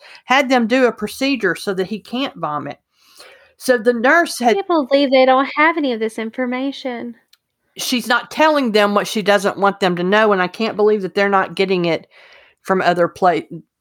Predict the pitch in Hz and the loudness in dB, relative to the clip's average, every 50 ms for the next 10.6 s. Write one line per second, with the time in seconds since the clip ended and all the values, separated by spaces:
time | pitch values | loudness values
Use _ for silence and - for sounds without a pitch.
0 | - 180 226 214 - 262 233 - 277 294 - - 226 202 208 196 196 247 269 247 | -4 -2 0 2 2 2 0 2 0 -2 -2 -2 -8 -8 -8 -6 -2 0 2 2
1 | 196 190 202 196 196 190 - - 220 247 247 226 196 185 180 190 208 214 214 208 | 2 0 -2 -2 -4 -6 -2 2 2 4 4 4 2 2 2 2 2 2 0 -2
2 | - 202 196 185 185 185 175 - - - 208 202 190 190 185 180 170 - - - | -2 -2 0 2 2 0 0 -2 -6 -2 0 2 4 4 4 2 0 -2 -4 -2
3 | 208 196 190 180 160 156 151 147 143 _ _ _ _ _ _ - 175 175 165 156 | 0 0 2 2 2 0 0 -4 -8 _ _ _ _ _ _ -4 0 0 0 0
4 | 139 - - 143 - 156 151 147 143 143 _ _ _ _ _ _ _ _ _ _ | -2 -6 -12 -10 -6 -4 -2 -2 -4 -6 _ _ _ _ _ _ _ _ _ _
5 | - 170 - 214 233 220 208 208 - - 240 262 302 294 - - - 180 170 165 | -16 -8 -2 0 0 2 0 -2 -2 0 2 4 4 4 2 2 0 0 0 0
6 | 165 160 165 170 185 196 - _ _ _ _ _ _ - - - _ _ _ _ | 0 0 0 -2 -2 -4 -6 _ _ _ _ _ _ -20 -20 -20 _ _ _ _
7 | _ _ _ - - 247 240 233 226 220 208 - - _ _ - 226 247 240 240 | _ _ _ -2 0 0 2 2 2 2 0 -2 -8 _ _ -2 0 0 0 2
8 | - 359 392 381 - - - 311 269 247 240 240 240 - - - - - - 285 | 2 2 2 0 -2 -4 0 2 2 2 2 0 -2 -6 -8 -14 -12 -4 0 2
9 | 320 311 277 254 214 - - 226 254 285 294 277 269 247 233 214 202 185 208 208 | 2 2 2 0 0 0 2 2 4 4 4 2 2 2 2 0 -2 -2 0 0
10 | 202 - 196 175 175 202 185 180 185 185 170 | 0 0 -2 -4 -2 0 0 0 0 -2 -6